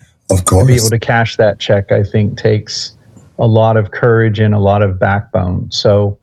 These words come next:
Speaker 1: Right.
Speaker 2: um, what about single moms that you know that are business owners? Do you see them facing any kind of,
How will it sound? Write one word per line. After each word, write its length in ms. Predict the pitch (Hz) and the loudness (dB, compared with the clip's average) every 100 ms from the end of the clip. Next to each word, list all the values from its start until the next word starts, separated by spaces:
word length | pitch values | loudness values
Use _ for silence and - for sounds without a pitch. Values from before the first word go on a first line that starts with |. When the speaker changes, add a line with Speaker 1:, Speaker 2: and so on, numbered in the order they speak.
| - | -4
Speaker 1:
Right. 320 | 92 92 - | 0 0 0
Speaker 2:
um, 340 | 123 120 117 120 | 0 2 0 0
what 360 | 135 123 151 | 0 2 2
about 560 | 196 180 151 135 135 - | 0 0 0 -2 -4 -6
single 420 | - 123 120 147 | -2 2 2 2
moms 580 | 143 101 98 101 120 - | 0 0 0 0 -2 -2
that 200 | 98 110 | -2 0
you 100 | 107 | 0
know 300 | 95 95 110 | 2 0 0
that 140 | 123 | 2
are 80 | 131 | 0
business 500 | 127 156 185 113 - | 0 0 0 0 0
owners? 460 | 92 92 - - - | -2 -2 -4 -6 -2
Do 100 | 107 | 0
you 140 | 104 | 0
see 240 | 98 127 | 0 0
them 600 | 117 120 123 120 117 104 110 | 2 2 0 0 -4 -6 -4
facing 440 | 123 123 117 123 | 0 0 0 0
any 200 | 120 120 | 2 2
kind 320 | 120 123 123 | 0 0 2
of, 180 | 123 113 | 2 0